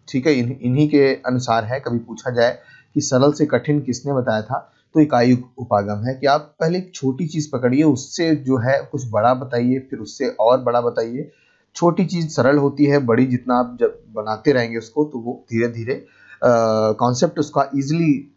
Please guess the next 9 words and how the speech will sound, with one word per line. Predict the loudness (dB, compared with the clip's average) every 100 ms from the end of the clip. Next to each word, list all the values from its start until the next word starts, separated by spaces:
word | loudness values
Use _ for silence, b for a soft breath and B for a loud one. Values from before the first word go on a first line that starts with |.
| -8
हमारे | 0 0 0
दिमाग | -2 -4 -4
में | -4 -4
बैठ | -8 -14
जाएगा। | -20 -20 _ _ _ _ _ _ _ _ _ _ _ _ _ _ _ _ _ _ _ _ _ _ _ _ _ _ _ _ _ _ _ _ _ _
अगला | 2 2
प्रश्न | 2 -2 -6 0
है, | 0 2
जेकब | 4 2 2 0 0